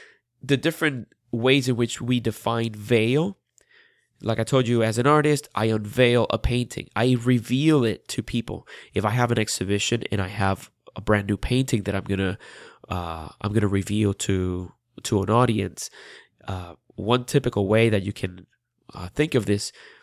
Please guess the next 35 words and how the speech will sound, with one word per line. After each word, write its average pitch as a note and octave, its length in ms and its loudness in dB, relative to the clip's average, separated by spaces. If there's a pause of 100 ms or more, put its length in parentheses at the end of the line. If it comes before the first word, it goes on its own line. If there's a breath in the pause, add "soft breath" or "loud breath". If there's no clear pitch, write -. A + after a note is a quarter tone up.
(260 loud breath)
the A2+ 80 0
painting B2+ 320 0
is A2+ 140 2
on G#2+ 80 4
an G#2 180 2
easel, F3 480 0
it's - 160 0
on A2+ 100 2
an G#2 120 0
easel, D#3+ 480 2 (160)
and G#2 100 0
it's - 160 -4
covered A2+ 320 0
with G2+ 160 -2
a G2 60 -2
black G2+ 360 0
veil. F2+ 520 -4 (1300 loud breath)
Wh-, - 180 -2
what F3+ 180 2
is F3 120 -4
that? D3 320 2
What D#3 160 2
is D3+ 80 -2
the C#3 60 -2
purpose C#3 260 -2
that, - 260 0
of G#2+ 120 -2
that G#2+ 200 -4
veil? A2 420 -2 (320 loud breath)
Is - 200 0
to C#3+ 480 2 (260 soft breath)
show G#3 760 2 (500)
people B2 680 -2 (580)
the A#2+ 200 2
painting F3+ 600 -2